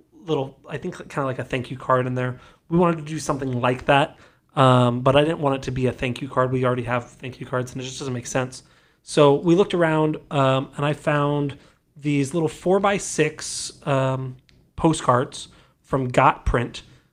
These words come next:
and then we're able to print on the other side. What's really nice is they feel really nice. They, they're a, um,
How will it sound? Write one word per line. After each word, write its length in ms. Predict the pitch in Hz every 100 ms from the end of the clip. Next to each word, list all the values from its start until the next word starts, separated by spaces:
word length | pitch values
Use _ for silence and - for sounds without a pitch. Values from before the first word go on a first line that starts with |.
| _
and 160 | - 135
then 100 | 139
we're 120 | 139
able 140 | 139 135
to 80 |
print 260 | - 151 139
on 80 | 139
the 80 | 127
other 140 | 123
side. 340 | - 127 127 147 _ _ -
What's 180 | 165
really 140 | 247 226
nice 220 | 180 175
is 80 | 139
they 80 | 131
feel 360 | - 151 156
really 280 | 151 151 151
nice. 340 | 143 143 147
They, 140 | - 139
they're 280 | - 135 127
a, 300 | 127 127 - -
um, 520 | 131 123 120 120